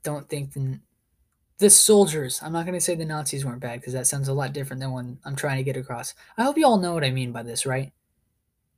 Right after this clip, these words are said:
That the soldiers themselves weren't bad, that they were brainwashed. Okay, I'm gonna confirm that.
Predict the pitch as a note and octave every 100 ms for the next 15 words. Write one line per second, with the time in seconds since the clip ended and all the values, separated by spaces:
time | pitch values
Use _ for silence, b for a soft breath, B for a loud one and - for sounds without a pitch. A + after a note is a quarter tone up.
0 | _ _ _ _ _ - F3 F3 E3+ E3+
1 | - _ _ - - F3+ F3 F3 D#3+ D#3+
2 | C#3 E3+ E3 - F3 D#3+ E3 E3 E3 _
3 | _ - C#3+ D#3 D3 D3 D3+ D#3+ D#3 D3+
4 | - - - _ _ _ - - - A#2
5 | - _ _ - F3 G#3 G3+ F#3 C#3 D#3
6 | C#3 B2+ A#2+